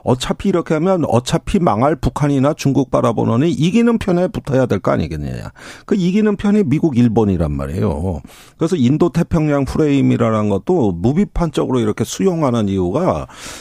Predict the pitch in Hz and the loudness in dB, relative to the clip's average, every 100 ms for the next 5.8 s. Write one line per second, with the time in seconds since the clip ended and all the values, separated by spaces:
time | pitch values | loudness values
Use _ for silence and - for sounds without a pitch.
0 | - - 101 - 226 - - - - 220 | -10 -8 -6 -4 -4 -2 -2 -2 0 2
1 | 277 262 208 127 98 87 73 69 98 104 | 2 2 0 0 -2 -2 -4 -4 -4 -4
2 | 69 - - - - 135 123 147 107 113 | -6 -14 -20 -6 0 0 2 0 0 0
3 | 143 127 131 107 98 92 92 - 90 98 | 0 0 0 0 0 -2 -4 -4 -4 -2
4 | 82 - 92 - 110 123 110 - 98 - | -4 -6 -6 -4 0 0 0 -2 -6 -4
5 | - 101 143 117 110 95 147 | -4 -2 0 0 0 0 0